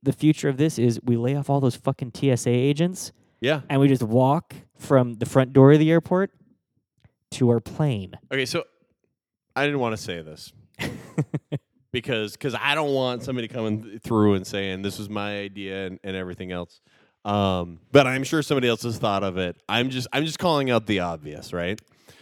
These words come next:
Speaker 2: Um, oh, so first of all, hang on, hold on. The, uh, the full body scanners, just F Y I, complete fail. They don't actually do, uh, what they're supposed to do.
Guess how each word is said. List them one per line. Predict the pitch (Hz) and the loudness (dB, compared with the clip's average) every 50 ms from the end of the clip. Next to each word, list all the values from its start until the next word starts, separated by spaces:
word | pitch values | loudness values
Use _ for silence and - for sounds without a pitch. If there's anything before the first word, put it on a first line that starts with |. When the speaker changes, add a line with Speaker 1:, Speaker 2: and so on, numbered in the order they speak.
| _ _ _ _ | _ _ _ _
Speaker 2:
Um, | 113 117 113 - - | -2 -2 -2 0 0
oh, | 147 147 | 0 0
so | 117 - 175 147 | 2 0 -2 2
first | - 214 208 - - | 2 2 2 2 2
of | 131 | 2
all, | 110 92 85 82 - - - - | 2 2 2 -2 -4 -12 -12 -10
hang | 113 104 | -8 -8
on, | 90 82 82 | -8 -8 -8
hold | 101 110 98 | -8 -8 -8
on. | 90 85 - _ _ _ _ _ _ _ _ | -8 -12 -14 _ _ _ _ _ _ _ _
The, | 127 127 135 127 123 117 | -6 -2 0 2 2 2
uh, | 113 117 | 2 2
the | 127 135 - | 2 2 6
full | - 214 185 | 6 6 8
body | 160 139 131 131 | 8 4 4 2
scanners, | 127 - - 107 92 87 85 85 85 - | -2 -4 -6 -6 -6 -4 -6 -8 -10 -8
just | - - 156 - - _ _ _ _ _ _ - | -2 -2 -2 -2 -2 _ _ _ _ _ _ 0
F | 143 131 113 - | 0 0 0 0
Y | 123 113 107 101 95 90 | -2 0 0 -2 -4 -6
I, | 82 80 82 82 80 - _ _ _ _ _ _ | -6 -8 -8 -10 -12 -14 _ _ _ _ _ _
complete | 151 139 135 170 156 120 | -6 -2 0 0 0 -2
fail. | - 117 98 90 87 | -2 -2 -2 -2 0
They | 95 117 | 0 2
don't | 131 160 170 180 | 2 4 2 2
actually | 185 165 - - 143 | 0 -2 -2 -4 -6
do, | 131 - 117 127 123 123 120 120 120 117 120 - | -6 -4 -2 0 2 2 4 4 2 2 0 0
uh, | - 101 104 101 101 98 98 98 98 92 87 - _ - - _ _ _ _ | -2 -2 -2 -2 -2 -2 -2 -2 -4 -6 -8 -10 _ -20 -20 _ _ _ _
what | - 117 120 131 131 - _ 123 | -10 -6 -6 -6 -6 -8 _ -8
they're | 123 117 110 | -8 -8 -8
supposed | - - - 107 - 113 101 98 - - | -10 -12 -14 -12 -10 -10 -10 -10 -10 -14
to | 101 87 | -16 -16
do. | 87 87 | -16 -16